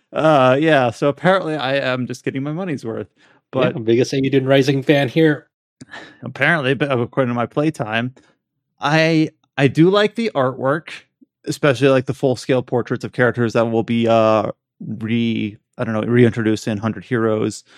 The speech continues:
Speaker 1: And I do agree with Adam that the, uh, the localization seems really well thought out, and a lot of the characters have really cool manners of speaking.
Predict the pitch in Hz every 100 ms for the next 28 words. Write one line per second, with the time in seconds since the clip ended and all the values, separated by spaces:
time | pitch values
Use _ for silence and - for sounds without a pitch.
0 | - - - - 123 123 160 147 151 151
1 | 151 135 135 139 143 - 127 127 127 127
2 | 123 113 110 110 107 - 113 113 127 139
3 | 117 123 127 127 - 127 113 101 113 120
4 | 120 117 113 - 117 110 110 113 110 107
5 | 110 113 127 113 117 107 95 110 113 117
6 | 110 107 107 107 - 113 117 110 107